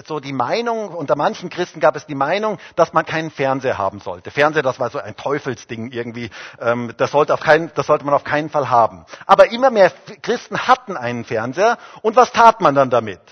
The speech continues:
Nun, ganz einfach, man hatte einen Schrank, den konnte man zumachen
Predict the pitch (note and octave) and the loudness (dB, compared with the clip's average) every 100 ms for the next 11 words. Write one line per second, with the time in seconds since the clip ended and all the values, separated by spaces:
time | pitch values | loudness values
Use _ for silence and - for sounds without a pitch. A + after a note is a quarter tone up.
0 | _ A3 B3+ C#3 - - - _ _ - | _ 2 2 0 -8 -20 -20 _ _ 2
1 | F#3+ A3 F#3+ G3 - C3+ C3 B2+ F3+ F3+ | 2 4 0 2 2 2 2 4 2 0
2 | B2+ A#2 G#2+ A2 A2 A3 C#4 - - _ | -6 -8 -10 -8 -4 -4 -4 -8 -20 _
3 | - D3 C#3+ B2+ A2+ G2 F2+ - B2+ B2+ | -12 -6 -4 -4 -6 -10 -10 -14 -2 0
4 | C3+ G3+ C4 | 0 -2 -8